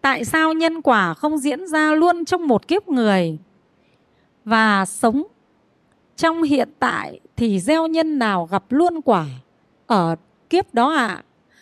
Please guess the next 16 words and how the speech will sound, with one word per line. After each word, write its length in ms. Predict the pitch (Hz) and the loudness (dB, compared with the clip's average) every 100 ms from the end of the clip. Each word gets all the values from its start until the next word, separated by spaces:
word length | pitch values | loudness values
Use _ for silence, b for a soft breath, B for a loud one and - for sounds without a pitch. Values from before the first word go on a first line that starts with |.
| b b | b b
Người 280 | 233 240 226 | 0 2 2
nào 360 | 226 220 214 | 0 0 0
làm 480 | 214 208 208 196 196 | 0 0 0 -2 -2
người 220 | 214 208 | 2 2
ấy 140 | 233 370 | 4 2
hưởng, 420 | 349 233 170 170 - - | 2 2 0 -6 -18 -6
vậy 240 | 226 - - | -2 -2 -2
sao 340 | 320 320 320 | -2 0 0
lại 300 | 277 220 - - b b b | 0 0 -4 -16 b b b
để 220 | 214 190 | 0 0
phải 220 | 170 202 170 | 2 -2 2
liên 360 | 294 330 302 | 0 0 0
lụy 320 | 277 208 156 - | 0 0 -4 -4
sang 380 | 302 294 294 | -2 -2 -4
cho 160 | 269 294 | -4 -2
đời 360 | 240 208 190 | 0 2 0